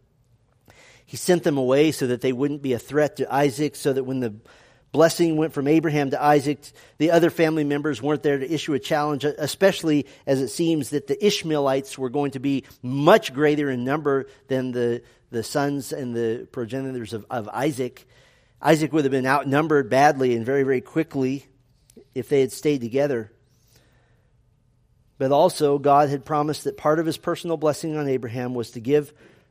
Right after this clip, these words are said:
a future hope to many other nations, which brings us to Galatians three, verse sixteen.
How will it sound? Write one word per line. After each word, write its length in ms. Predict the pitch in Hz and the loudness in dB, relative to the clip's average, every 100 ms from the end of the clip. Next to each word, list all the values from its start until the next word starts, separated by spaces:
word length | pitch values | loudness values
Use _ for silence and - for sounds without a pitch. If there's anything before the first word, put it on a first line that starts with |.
| - | -12
a 60 | |
future 420 | 120 160 185 190 143 | -8 -4 -2 -2 -2
hope 320 | 131 127 - _ _ | 0 -2 -6 _ _
to 80 | 135 | -4
many 380 | 127 160 175 - | 0 0 0 0
other 400 | 143 160 160 151 | 2 4 4 2
nations, 720 | 143 127 123 - 131 120 117 - _ _ _ | 0 -4 -4 -4 -6 -6 -8 -16 _ _ _
which 180 | - - | -16 -6
brings 260 | 156 160 135 | -2 -2 -2
us 160 | 143 | -8
to 140 | - 120 - - | -10 -14 -14 -4
Galatians 480 | 123 147 147 147 | 2 2 0 -6
three, 240 | - 151 151 | -6 -4 -2
verse 260 | 131 135 | -2 -4
sixteen. 720 | - 165 - - 139 123 120 | -4 -8 -8 -8 -4 -4 -6